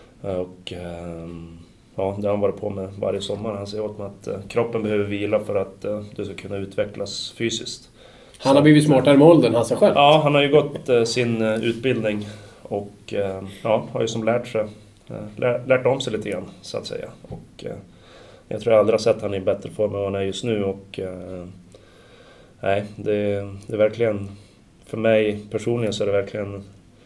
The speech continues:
Speaker 1: jag menar, grymt att kunna köra med en sån kille som han, som är så himla seriös i det han gör och, eh, ja, verkligen pushar mig och, och gör mitt bästa hela tiden. Och, eh, ehm, ja, väldigt glad att han bor i Övik och att han,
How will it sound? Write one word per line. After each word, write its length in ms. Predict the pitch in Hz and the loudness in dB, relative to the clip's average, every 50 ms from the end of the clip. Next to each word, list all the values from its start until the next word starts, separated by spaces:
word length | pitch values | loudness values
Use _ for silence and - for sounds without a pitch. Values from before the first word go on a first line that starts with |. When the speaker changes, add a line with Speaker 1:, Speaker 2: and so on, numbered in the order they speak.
| _ - - - - - - _ - _ - | _ -20 -20 -20 -20 -20 -20 _ -20 _ -10
Speaker 1:
jag 80 | 113 | -6
menar, 180 | 107 98 98 98 | -4 -4 -4 -4
grymt 360 | 104 104 107 107 107 104 107 | -2 0 0 0 -2 -2 -6
att 80 | 107 98 | -10 -8
kunna 140 | 98 95 92 | -8 -6 -6
köra 180 | - 104 98 | -6 -6 -6
med 80 | 98 98 | -6 -6
en 60 | 92 | -8
sån 180 | - 98 98 98 | -8 -8 -10 -10
kille 220 | - 98 101 95 | -10 -10 -8 -8
som 140 | - - 98 | -10 -8 -6
han, 160 | 101 104 98 | -6 -6 -6
som 140 | - 104 104 | -4 -6 -6
är 60 | 98 | -6
så 160 | - - 104 | -4 -6 -6
himla 400 | 98 101 95 95 98 98 98 92 - - - - _ _ - | -6 -6 -6 -4 -4 -4 -4 -6 -8 -14 -20 -20 _ _ -18
seriös 500 | - - - 107 104 107 107 107 107 101 | -8 -2 0 0 2 4 2 2 2 2
i 20 | 104 | 0
det 100 | 104 101 | 0 0
han 120 | 101 101 | 0 0
gör 280 | 101 101 101 101 101 98 | 0 0 2 2 0 0
och, 320 | 98 95 98 - - - | -2 -4 -8 -12 -8 -6
eh, 220 | 101 95 92 92 92 95 95 _ - | -6 -6 -6 -8 -10 -14 -20 _ -6
ja, 120 | - 104 104 | -4 -4 -4
verkligen 420 | 104 104 104 104 101 107 110 - | -4 -4 -6 -4 -2 -4 -6 -6
pushar 260 | - 107 101 - - | -6 -10 -10 -10 -10
mig 180 | 107 101 98 98 | -10 -8 -8 -8
och, 120 | 95 95 98 - - _ - | -8 -10 -12 -16 -20 _ -18
och 80 | - - | -10 -6
gör 160 | 107 104 101 | -4 -4 -4
mitt 140 | 101 98 - | -4 -6 -6
bästa 260 | 101 95 - - 104 | -6 -6 -6 -6 -6
hela 140 | 101 98 98 | -6 -6 -6
tiden. 280 | - - 104 101 95 | -6 -6 -8 -8 -8
Och, 320 | 95 92 - - - - - | -10 -14 -18 -20 -18 -14 -14
eh, 1200 | 104 104 - - - - - - - - - - - - - - - - - _ _ - 98 | -14 -14 -16 -18 -20 -20 -20 -20 -20 -20 -20 -20 -20 -20 -20 -20 -20 -20 -20 _ _ -12 -12
ehm, 420 | 90 90 87 87 87 87 85 85 82 82 87 - _ - | -10 -10 -10 -12 -12 -12 -14 -16 -18 -18 -20 -20 _ -8
ja, 120 | 95 95 110 117 110 | -6 -6 -6 -6 -8
väldigt 240 | 98 92 101 104 107 | -8 -6 -8 -8 -6
glad 160 | - 107 101 | -4 -4 -4
att 60 | 101 | -4
han 100 | 104 98 | -6 -8
bor 180 | 98 98 98 98 | -6 -4 -4 -4
i 40 | 98 | -4
Övik 320 | 92 - - 92 - - - - | -6 -8 -10 -12 -14 -14 -10 -6
och 60 | 127 | -6
att 140 | 117 - - | -4 -4 -2
han, 240 | - 117 98 104 | -2 -2 -2 -2